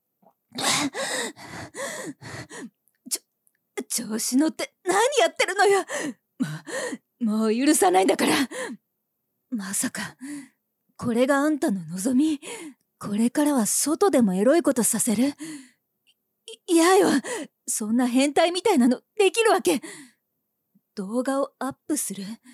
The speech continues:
ダメ、ダメ。そんなことしたら。わ、わかった。わかったわよ。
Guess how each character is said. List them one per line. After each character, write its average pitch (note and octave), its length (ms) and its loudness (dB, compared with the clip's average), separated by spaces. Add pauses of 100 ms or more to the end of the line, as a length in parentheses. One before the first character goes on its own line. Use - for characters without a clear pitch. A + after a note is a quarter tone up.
(960)
ダ G#4+ 140 4
メ、 G#4 140 4
ダ A4 100 4
メ。 G#4+ 240 4 (360)
そ E4+ 240 -2
ん E4+ 40 -4
な F#4 100 2
こ A4 100 4
と F#4+ 100 2
し - 60 -2
た G#4 120 4
ら。 F4 80 4
わ、 D#4 80 0 (1160)
わ D#4 140 2
か F4+ 100 0
っ F4 40 -2
た。 C#4+ 120 -2
わ G3+ 80 -4 (720)
か G4+ 180 -2
っ - 80 -6
た A4+ 100 4
わ C#4 100 4
よ。 D#4 200 4